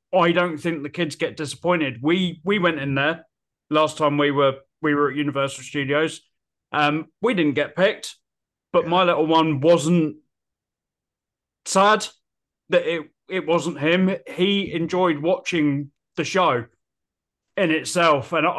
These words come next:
Speaker 1: I just think that the interaction, as long as you get a, a great wizard, which we've talked about this multiple times, at how poor some of the interactions are now in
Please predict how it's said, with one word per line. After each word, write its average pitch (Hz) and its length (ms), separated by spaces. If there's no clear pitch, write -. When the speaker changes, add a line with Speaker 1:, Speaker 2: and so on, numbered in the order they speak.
Speaker 1:
I - 60
just 185 240
think 180 200
that 165 240
the 170 140
interaction, 180 600
as 139 140
long 208 180
as 180 120
you 185 100
get 165 220
a, 131 220
a 180 80
great 160 320
wizard, 170 380
which 175 360
we've 190 260
talked 185 240
about 151 260
this 139 180
multiple 160 600
times, 135 400
at 135 60
how 156 280
poor 147 520
some 170 200
of 151 80
the 156 120
interactions 147 640
are 143 300
now 131 420
in 139 380